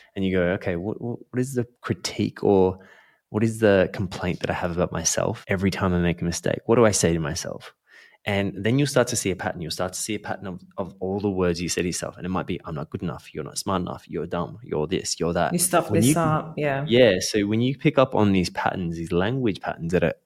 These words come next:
Speaker 1: actually subconsciously repeating back in your mind all the time, then you can get to catch it. Once you can
Speaker 2: Mm.
Speaker 1: catch it, then we can give it more space by going, "Oh, I'm noticing I'm saying that thing.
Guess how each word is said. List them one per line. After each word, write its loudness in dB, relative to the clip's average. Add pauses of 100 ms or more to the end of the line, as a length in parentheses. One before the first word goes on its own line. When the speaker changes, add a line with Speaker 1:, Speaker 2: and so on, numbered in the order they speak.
Speaker 1:
actually 2
subconsciously 0
repeating -4
back 0
in -2
your 2
mind 4
all 4
the 2
time, 2 (560)
then 4
you 2
can -2
get 2
to -12
catch -6
it. -14 (600)
Once 4
you 6
can 2
Speaker 2:
Mm. -4
Speaker 1:
catch 0
it, -2 (240)
then 0
we 0
can -4
give -2
it -6
more -4
space -4
by -2
going, -6
"Oh, -6
I'm -10
noticing -4
I'm -6
saying -4
that -8
thing. -2